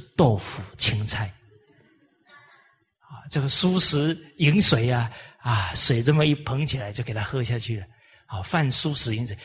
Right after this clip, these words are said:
，“曲肱而枕之。”好，买不起红外线的枕头。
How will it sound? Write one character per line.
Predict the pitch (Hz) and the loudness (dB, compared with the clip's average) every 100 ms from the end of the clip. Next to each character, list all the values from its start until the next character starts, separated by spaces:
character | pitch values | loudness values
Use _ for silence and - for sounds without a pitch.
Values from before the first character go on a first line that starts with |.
| - - | -20 2
，“曲 | - - 254 226 | 6 6 6 6
肱 | 254 240 | 8 10
而 | 202 165 | 8 6
枕 | - 127 110 | 6 2 2
之。” | 107 175 - - - _ _ | 2 0 -4 -18 -20 _ _
好， | 113 107 | -8 -2
买 | 143 131 | 2 4
不 | 135 208 | 4 2
起 | - 120 | 2 0
红 | 104 139 160 202 | -2 -2 0 6
外 | 208 147 | 6 6
线 | - 208 135 | 4 2 0
的 | 120 | -4
枕 | - - - | -6 -8 -8
头。 | 80 95 | -8 -10